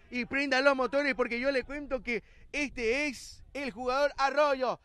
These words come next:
Solo frente al Muno, frente a Rooney. Solo está la definición, sale el portero Rosales.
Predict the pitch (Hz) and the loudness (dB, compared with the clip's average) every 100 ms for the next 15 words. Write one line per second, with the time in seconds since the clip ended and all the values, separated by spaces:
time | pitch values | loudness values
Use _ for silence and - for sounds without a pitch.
0 | _ - - 311 285 254 247 302 262 277 | _ -18 4 4 4 0 -4 -6 -4 -4
1 | 294 285 277 - 311 302 277 277 311 302 | -4 -2 -2 0 -4 -2 -4 -2 -4 -4
2 | 294 240 - - 330 311 269 - 339 320 | -8 -10 -14 2 4 6 2 2 0 2
3 | 302 277 247 294 233 320 320 269 302 349 | 2 0 -4 -12 -10 -2 -2 0 2 6
4 | 311 294 302 320 330 320 269 311 349 330 | 6 4 2 2 0 0 0 4 6 6
5 | 311 294 269 247 226 202 180 - - - | 4 6 4 2 0 -4 -8 -18 -20 -20